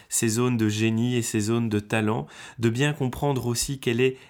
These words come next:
la dynamique, ou plutôt les dynamiques qui sont présentes dans les équipes, ça peut apporter une incroyable valeur ajoutée au quotidien. Une des parties de mon métier que j'aime beaucoup, c'est aussi le coaching de jeunes entrepreneurs.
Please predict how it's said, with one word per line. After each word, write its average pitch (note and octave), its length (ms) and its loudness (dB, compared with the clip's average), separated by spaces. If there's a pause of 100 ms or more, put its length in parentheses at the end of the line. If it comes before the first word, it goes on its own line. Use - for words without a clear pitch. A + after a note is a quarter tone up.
(100)
la A2 160 2
dynamique, B2 480 0
ou A2 40 -2
plutôt B2+ 520 -2
les B2+ 320 4
dynamiques B2 580 -2
qui A#2+ 140 -4
sont A#2+ 180 -2
présentes A#2 560 -4
dans A2+ 320 0
les A#2+ 240 2
équipes, A#2 320 -2 (160)
ça - 160 -4
peut A#2+ 120 0
apporter A#2+ 560 0
une A2 200 0
incroyable A2+ 760 -2
valeur G#2+ 520 0
ajoutée G#2+ 380 -2
au G2+ 40 -2
quotidien. G2 380 -6 (600)
Une B2+ 100 0
des C3+ 100 4
parties D3 260 0
de C#3+ 60 2
mon C3 80 2
métier B2 260 0
que B2 60 0
j'aime A2+ 200 0
beaucoup, A2 300 -2
c'est C3+ 140 -2
aussi A2+ 180 -2
le A#2 120 2
coaching C3+ 440 -2
de A2 120 2
jeunes A2+ 420 0
entrepreneurs. G2+ 720 -6